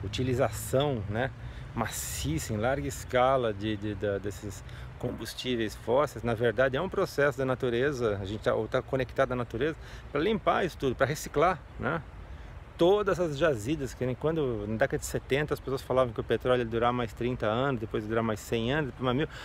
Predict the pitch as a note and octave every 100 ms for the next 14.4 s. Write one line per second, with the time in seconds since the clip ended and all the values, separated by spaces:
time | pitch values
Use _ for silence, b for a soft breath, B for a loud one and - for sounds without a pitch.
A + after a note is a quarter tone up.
0 | B - B2 D#3+ A#3 G#3 F#3 F#3 F3 F3+
1 | F3+ E3+ F3+ E3 F3 D3 C3 C3 E3+ E3+
2 | F3+ D3 C#3+ D#3+ E3 D#3 D3+ C#3+ C3 B2
3 | A#2+ B2 A#2+ - B B - A#2 A#2 A#2+
4 | C3+ C#3+ C3 A2+ C#3 C#3+ A#2+ B2+ B2+ B2+
5 | C#3+ C#3 B2 A2 C#3 C3+ A#2 B2 C#3 D#3
6 | C#3+ - C3+ C#3+ E3+ - C#3+ D3 D3 -
7 | D#3+ - - - F3 E3 E3+ - B B
8 | - C#3 F3+ - E3+ D#3+ C#3 - E3+ -
9 | E3+ F3 C#3 E3+ - C3+ C#3+ B2 G#2 F#2+
10 | - G#2+ B2+ D3 - B B B B B
11 | - A#2+ F3+ A3 G#3 F#3+ C3 C#3+ B2 G#2
12 | G2+ G2 - C3 A#2+ B2+ B2+ C3+ C#3+ C#3
13 | C3+ - C3+ B2+ B2+ B2 B2+ B2+ B2 A2+
14 | A2 G#2+ G#2